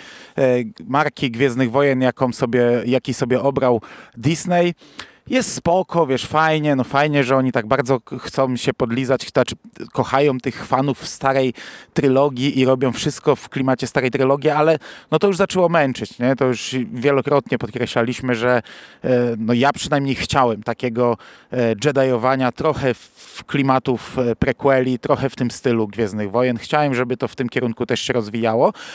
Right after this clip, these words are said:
aczkolwiek, no, pytanie, czy jest to... No bo to jest nowe otwarcie, to jest, e, nowy kierunek dla Gwiezdnych Wojen, tak to się nazywa. Em,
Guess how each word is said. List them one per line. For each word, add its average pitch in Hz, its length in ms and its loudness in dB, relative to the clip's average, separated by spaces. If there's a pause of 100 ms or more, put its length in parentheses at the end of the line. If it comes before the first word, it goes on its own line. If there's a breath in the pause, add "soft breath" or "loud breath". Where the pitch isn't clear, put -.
(120)
aczkolwiek, 196 520 0
no, 196 100 0
pytanie, 185 540 0 (640 loud breath)
czy 160 160 2
jest - 320 0
to... 175 380 4 (640 loud breath)
No 135 60 0
bo 143 100 4
to 196 120 0
jest 180 140 2
nowe 175 240 0
otwarcie, 120 540 -2
to 147 180 0
jest, - 320 -2
e, 127 40 2 (180)
nowy 143 500 0
kierunek 139 480 0
dla 123 140 0
Gwiezdnych 117 400 -2
Wojen, 110 260 2
tak - 180 -6
to 110 80 -4
się 120 120 -4
nazywa. 113 380 2 (440 loud breath)
Em, 120 640 2